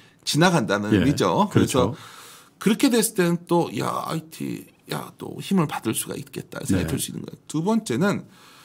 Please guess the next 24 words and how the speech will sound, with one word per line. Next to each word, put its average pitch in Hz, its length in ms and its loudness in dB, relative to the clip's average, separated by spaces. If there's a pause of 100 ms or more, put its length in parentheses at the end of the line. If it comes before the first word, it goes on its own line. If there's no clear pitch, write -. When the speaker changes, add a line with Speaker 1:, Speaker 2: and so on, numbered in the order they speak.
(160)
Speaker 1:
구미공자는 156 680 2
정말 139 340 -6
짧게 339 560 -4
있었어요, - 340 -6
짧게. - 360 -16 (100)
Speaker 2:
예. 92 60 2
Speaker 1:
이게 190 140 4
왜 156 280 6
고민했냐면, 127 580 -2
화웨이 320 500 0
때문에 135 260 -2
고민을 - 280 -8
했던 147 260 -8
거죠. - 220 -12 (160)
Speaker 2:
예. 90 200 0
Speaker 1:
다른 - 280 2
이슈예요. 170 400 -4 (280)
Speaker 2:
예. 85 240 -2
Speaker 1:
다만 123 480 2 (140)
Speaker 2:
화웨이 170 300 6
때문에 156 220 6
고민이라는 113 380 4
게 147 80 -2
뭡니까? 76 520 -6